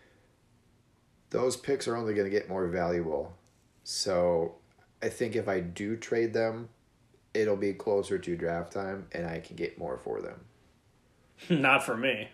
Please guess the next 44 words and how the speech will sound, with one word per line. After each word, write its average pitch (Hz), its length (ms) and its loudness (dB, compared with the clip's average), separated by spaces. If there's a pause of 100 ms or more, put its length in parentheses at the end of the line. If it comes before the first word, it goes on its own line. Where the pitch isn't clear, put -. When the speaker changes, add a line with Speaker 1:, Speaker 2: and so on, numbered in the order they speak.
(120)
Speaker 1:
Not 110 300 -2
from 87 200 -8
you. 60 140 -8 (280)
Speaker 2:
<laughs> 196 840 8 (840)
Speaker 1:
Just - 60 6
Speaker 2:
Does, 139 80 6
Speaker 1:
saying. 82 280 2
Speaker 2:
does 127 140 -4
Les 135 280 2
have 131 140 6
anything 123 320 0
left 131 240 2
to 123 80 0
give 127 200 0
you 143 100 0
for 156 180 0
him? 175 140 0 (2000)
Speaker 1:
No. 175 280 -6 (1160)
Speaker 2:
Does 143 180 0
Danny 127 400 4
have 147 120 2
anything 147 280 2
left 156 220 2
to 160 60 2
give 147 160 0
you 151 80 0
for 160 220 4
him? 175 140 -2 (140)
Speaker 1:
No. - 180 -12 (320)
Speaker 2:
Does - 160 -4
Kurt 139 300 0
have 143 100 0
anything 147 280 0
left 147 200 2
to 156 40 -4
give 147 160 0
you 147 80 -4
for 156 220 2
him? 165 140 -2
Speaker 1:
Possibly. - 600 -8
Speaker 2:
I 156 140 4
wish 202 260 8
you 220 80 0
luck. 196 360 6